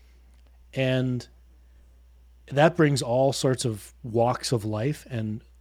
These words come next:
with that brings all different challenges to the way coaches need to motivate and communicate and ultimately coach their clients.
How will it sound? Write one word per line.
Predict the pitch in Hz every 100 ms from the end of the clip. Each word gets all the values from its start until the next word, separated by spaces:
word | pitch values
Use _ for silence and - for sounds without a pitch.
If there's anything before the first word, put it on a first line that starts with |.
| _
with | 123 135 147
that | 120 113 -
brings | 120 117 117 110 -
all | - 131 131
different | 127 120 110
challenges | - 120 131 123 107 101 -
to | 117
the | 107
way | 107 107 104 104 -
coaches | - 120 117 120 107
need | 110 107 107 110
to | - 104 - -
motivate | 113 104 107 107 110 120 - -
and | 117
communicate | - 107 107 107 - 113 - -
and | 107 104 - - -
ultimately | 117 117 113 113 110
coach | 107 - 107 117 - - - - - - - - - _ -
their | 120
clients. | - 151 127 98 - -